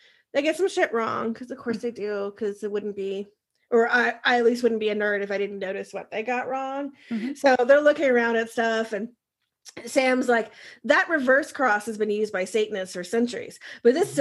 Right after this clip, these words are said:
Speaker 1: sigil, sigil of sulfur didn't show up in San Francisco until the sixties." One, that's not the sigil of sulfur. That's a Jerusalem cross, which we've talked about before in this episode.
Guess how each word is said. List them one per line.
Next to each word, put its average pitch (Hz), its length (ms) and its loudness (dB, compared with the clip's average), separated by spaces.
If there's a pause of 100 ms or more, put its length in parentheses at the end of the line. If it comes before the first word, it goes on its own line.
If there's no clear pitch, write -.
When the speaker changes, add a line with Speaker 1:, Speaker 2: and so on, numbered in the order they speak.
(120)
Speaker 1:
sigil, 247 300 2
sigil 254 440 2
of 196 60 -6
sulfur 247 360 2
didn't 202 200 -4
show 214 200 -2
up 208 140 -2
in 196 100 -6
San 202 200 -4
Francisco 240 420 -2
until 185 240 -6
the 175 80 -8
sixties." 254 640 -4
One, 262 500 0 (240)
that's 415 160 6
not 349 260 6
the 320 80 0
sigil 233 360 4
of - 80 0
sulfur. 214 480 0 (260)
That's 392 200 4
a 359 80 0
Jerusalem 262 560 0
cross, 202 340 -6
which 320 140 0
we've 392 140 6
talked 466 220 2
about 277 240 2
before 247 280 0
in 214 60 0
this 208 120 -4
episode. 202 460 -4